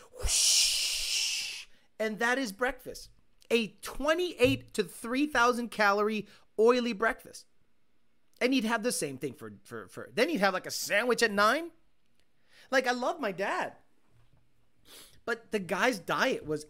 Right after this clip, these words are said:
absolute trash. And, you know, the, the, the problem with that is, is, is if you point that out, you're a pussy. You know, if you, if you point out, "Dad, you're eating really shitty stuff and I want you to be around for a long time."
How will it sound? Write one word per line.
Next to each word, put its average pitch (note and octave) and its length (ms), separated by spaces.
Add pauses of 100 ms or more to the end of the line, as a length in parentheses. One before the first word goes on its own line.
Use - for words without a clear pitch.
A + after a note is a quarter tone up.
absolute D3+ 560
trash. - 680 (520)
And, A#3 280
you C4 120
know, A#3 260 (220)
the, E3+ 140
the, D#3+ 180
the C#3+ 80
problem D#4 460
with F3+ 120
that E3+ 220
is, D#3+ 100
is, E3+ 160
is D#3+ 160
if D3+ 160
you B3 80
point A#3 320
that F3 160
out, B3+ 300
you're F3+ 140
a D#3+ 40
pussy. - 520 (340)
You E3+ 80
know, E3 60
if D3+ 100
you, A#3+ 100
if - 100
you A3+ 80
point A3+ 260
out, D#3+ 140
"Dad, E3+ 260
you're D3 120
eating E3 260
really D3 260
shitty B2 380
stuff C3+ 280
and A#2+ 80
I A#2 40
want B2+ 220
you C3 40
to A#2+ 60
be A#2+ 100
around A#2 200
for A2 160
a G2 40
long G#2+ 220
time." C#3 240